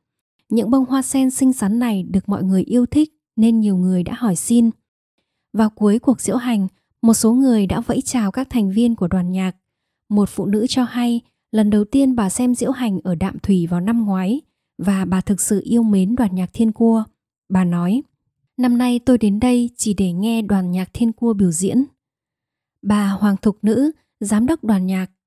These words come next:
cho biết các tiết mục biểu diễn của họ luôn được khán giả tại lễ hội này yêu thích, nên năm nay có thêm sự góp mặt của các thành viên ban nhạc trên khắp Đài Loan. Bà nói, năm nay là năm diễu hành hoành tráng nhất của chúng tôi.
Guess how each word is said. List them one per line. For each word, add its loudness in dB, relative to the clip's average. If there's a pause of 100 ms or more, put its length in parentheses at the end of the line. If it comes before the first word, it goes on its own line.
cho 0
biết 0
các -6
tiết -2
mục 2
biểu 2
diễn -2
của 0
họ -4
luôn 2
được -2
khán -8
giả -4
tại -8
lễ -4
hội -2
này -2
yêu 0
thích, 0 (420)
nên 4
năm 0
nay -2
có -2
thêm 2
sự -2
góp -2
mặt 0
của -2
các -8
thành 0
viên 0
ban -2
nhạc -2
trên -4
khắp -10
Đài 0
Loan. 2 (720)
Bà 2
nói, 0 (500)
năm 6
nay 2
là 0
năm 0
diễu -2
hành -2
hoành -2
tráng 0
nhất 2
của 2
chúng -4
tôi. 2